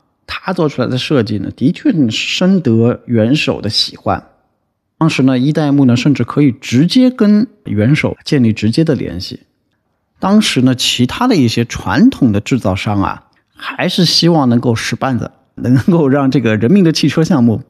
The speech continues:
不成功。时间到了一九三七年之后呢，元首呢一挥手就说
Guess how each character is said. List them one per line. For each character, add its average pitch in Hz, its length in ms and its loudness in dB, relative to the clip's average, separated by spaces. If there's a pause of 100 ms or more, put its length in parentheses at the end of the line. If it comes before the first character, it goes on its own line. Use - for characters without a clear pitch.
(180)
不 202 80 0
成 165 180 0
功。 254 300 2 (1160)
时 - 200 -2
间 254 120 2
到 247 140 2
了 208 100 0
一 220 60 4
九 139 140 2
三 240 280 2
七 - 260 0
年 127 200 4
之 143 140 2
后 139 160 0
呢， 110 180 2 (560)
元 120 240 2
首 113 220 -2
呢 113 120 0
一 151 80 4
挥 190 220 2
手 - 600 -4
就 113 100 -8
说 110 240 -8